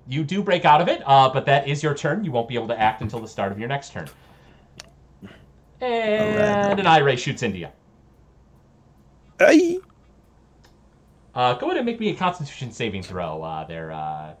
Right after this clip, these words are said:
Speaker 1: Garden.
Speaker 2: Eleven.
Speaker 1: Ooh. You take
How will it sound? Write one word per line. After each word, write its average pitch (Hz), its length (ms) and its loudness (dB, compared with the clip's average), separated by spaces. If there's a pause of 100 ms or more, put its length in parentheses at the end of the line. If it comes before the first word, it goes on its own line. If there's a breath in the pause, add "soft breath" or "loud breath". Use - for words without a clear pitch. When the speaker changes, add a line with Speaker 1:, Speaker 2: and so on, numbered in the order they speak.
(100)
Speaker 1:
Garden. 98 320 -8 (4000)
Speaker 2:
Eleven. 104 480 4 (1600)
Speaker 1:
Ooh. 123 360 -12 (2250)
You 185 120 -6
take - 260 0